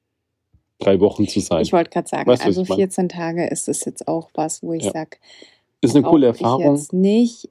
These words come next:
Speaker 2: aber es ist so, dass man das mal übers Wochenende oder sowas macht, finde ich, ist es irgendwie so eine coole Auszeit.
Speaker 1: Das
Speaker 2: Aber es
Speaker 1: Zelt
Speaker 2: ist jetzt nicht
Speaker 1: Das Zelt ist total cool.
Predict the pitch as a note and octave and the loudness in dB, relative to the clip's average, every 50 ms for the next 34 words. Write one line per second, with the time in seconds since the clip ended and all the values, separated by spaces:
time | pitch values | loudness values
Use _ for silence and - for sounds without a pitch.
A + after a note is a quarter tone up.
0 | _ - - E3+ F3 F3 E3 E3+ E3 D3+ E3 F3+ - - - - F3+ F#3 - - | _ -12 -10 -8 -6 -6 -4 -4 -4 -4 -4 -6 -8 -8 -6 -6 -6 -6 -6 -8
1 | - F3+ F3 E3+ E3+ E3+ E3+ E3 _ - _ - - _ _ _ - F#3+ - - | -4 -4 -2 -2 -2 -2 -4 -6 _ -20 _ -20 -20 _ _ _ -8 -6 -4 -2
2 | F#3 F3 E3+ E3+ F3+ E3+ - - F3+ - - D#3+ - F3 E3+ - - - F3+ F3+ | -2 -2 -2 -4 -8 -10 -6 -6 -4 -4 -4 -4 -4 -6 -6 -6 -6 -6 -6 -6
3 | - - F#3 - E3+ E3 E3 F3 F3 F#3 F#3 F3+ E3+ E3+ - F3+ - F3+ F3 - | -4 -6 -6 -4 -4 -6 -6 -6 -6 -6 -6 -6 -6 -8 -10 -10 -8 -10 -10 -10
4 | - - - E3+ - _ - - E3+ E3+ E3 D#3+ _ - - - - - - F3+ | -10 -10 -10 -10 -10 _ -8 -6 -6 -6 -6 -8 _ -16 -14 -14 -14 -12 -10 -10
5 | - - E3+ F3 F3 D#3+ E3+ E3+ D#3+ E3+ - _ _ _ _ _ _ _ _ _ | -8 -6 -4 -4 -4 -2 -2 -2 -2 -2 -6 _ _ _ _ _ _ _ _ _
6 | _ _ - - F#3+ G3 G3+ G3 F#3 F#3+ - - A#3+ A3+ G3 E3 - - - D#3 | _ _ -6 -2 2 2 2 2 0 -2 -2 0 2 4 2 2 0 -2 -4 -4
7 | E3 - - - - - B2 - - - C#3+ C3+ D#3 F3 - - - G#3 - G#3 | -4 -6 -14 -10 -6 -4 -4 -4 -2 2 4 4 4 4 2 -2 -8 -6 -4 -4
8 | F#3+ G3 - - - - G3+ F#3+ - - - - _ _ _ _ _ _ _ _ | -4 -4 -6 -10 -4 -4 -4 -4 -4 -12 -20 -20 _ _ _ _ _ _ _ _
9 | _ _ - - A2+ - - - C3+ C3+ C#3 C3+ C3+ A#2 - - A2 - - A2 | _ _ 0 0 0 0 2 2 4 4 4 2 0 -4 -4 -4 -8 -2 -2 -2
10 | G2+ - - G#2+ - | -2 -2 -4 -6 -8